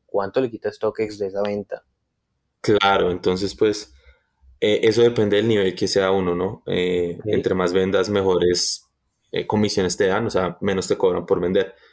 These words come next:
Speaker 1: Sí.
Speaker 2: En mi caso, yo pago alrededor del once por ciento de lo que es la venta
Speaker 1: O
Speaker 2: y
Speaker 1: sea,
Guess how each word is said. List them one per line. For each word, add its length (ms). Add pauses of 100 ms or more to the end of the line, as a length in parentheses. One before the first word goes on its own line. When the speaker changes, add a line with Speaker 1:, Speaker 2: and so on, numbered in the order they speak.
(180)
Speaker 1:
Sí. 180
Speaker 2:
En 120
mi 120
caso, 680
yo 180
pago 200
alrededor 340
del 260
once 240
por 140
ciento 460 (1000)
de 180
lo 140
que 300
es 120
la 140
venta 440 (500)
Speaker 1:
O 100
Speaker 2:
y 60
Speaker 1:
sea, 220